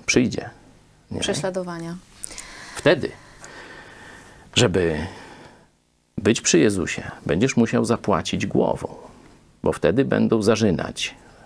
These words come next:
Speaker 1: i o tym też mówi Księga Apokalipsy, wszystkich, którzy będą chcieli być wierni Jezusowi Chrystusowi.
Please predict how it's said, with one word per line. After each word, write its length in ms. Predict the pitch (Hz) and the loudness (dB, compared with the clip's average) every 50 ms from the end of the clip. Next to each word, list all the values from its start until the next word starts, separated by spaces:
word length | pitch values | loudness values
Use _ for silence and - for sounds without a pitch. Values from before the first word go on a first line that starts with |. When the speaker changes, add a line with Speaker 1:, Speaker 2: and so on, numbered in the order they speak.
| - - - | -20 -8 -2
Speaker 1:
i 160 | 92 92 73 | 0 2 2
o 80 | 69 76 | 2 2
tym 200 | - - 107 110 | 0 0 -2 0
też 220 | - 98 80 - | 2 0 0 2
mówi 260 | 71 71 65 57 57 | 0 -2 0 -2 -4
Księga 380 | - - - - 67 - - - | -6 -4 -4 -2 -2 -2 -2 -2
Apokalipsy, 760 | - - - - - - - - - 98 - - - - - - - - - - - - - - | -4 -4 -4 -6 -6 -6 -6 -6 -6 -6 -8 -8 -10 -10 -10 -12 -14 -20 -20 -20 -20 -20 -18 -6
wszystkich, 460 | - - - - - - - 117 - | 0 2 2 2 2 2 0 0 0
którzy 280 | - - 101 92 - - | 0 -4 -4 -2 -2 0
będą 460 | - 80 82 92 98 104 - - - - - - - - | 0 0 0 0 0 -2 -2 -2 -6 -12 -20 -20 -20 -16
chcieli 400 | - - - - 80 76 73 71 | -8 -2 2 2 2 2 0 -4
być 180 | - - - - | -4 -6 -6 -2
wierni 360 | 64 62 60 55 62 64 58 | 0 0 0 0 -2 -4 -4
Jezusowi 520 | 50 52 - - - - - - - - | -4 -6 -6 -8 -6 -4 -4 -4 -4 -6
Chrystusowi. 680 | - - - - - - - - - - - - - - | -10 -8 -8 -8 -8 -8 -12 -12 -12 -12 -12 -12 -14 -16